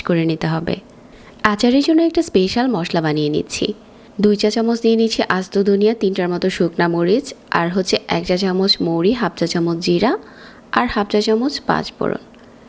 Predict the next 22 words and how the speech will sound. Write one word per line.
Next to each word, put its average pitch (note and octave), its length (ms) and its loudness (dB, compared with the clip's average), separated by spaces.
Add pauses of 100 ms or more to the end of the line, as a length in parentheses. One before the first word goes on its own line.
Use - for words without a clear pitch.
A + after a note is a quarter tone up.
(520)
এগুলো B3+ 320 4
হালকা A3+ 520 0
ভেজে F#3+ 460 2 (300)
তারপর F3+ 320 0
হচ্ছে G3+ 300 0
আধো F3+ 260 0
ভাঙা F#3 240 0
করে A3 220 2
গুঁড়ো F3 240 0
করে D3+ 220 0
নেব। D#3 200 -4 (2500)
আচার A3 320 2
বানানোর C4+ 420 0
জন্য C#4+ 260 4 (180)
এখানে F#3+ 280 2
ওয়ান E3+ 260 2
ফোর্থ A3+ 260 -2
কাপ C4 180 0
সরিষার F3+ 520 0
তেল E3+ 240 4
দিয়ে D#3 180 2
দিলাম, - 260 -2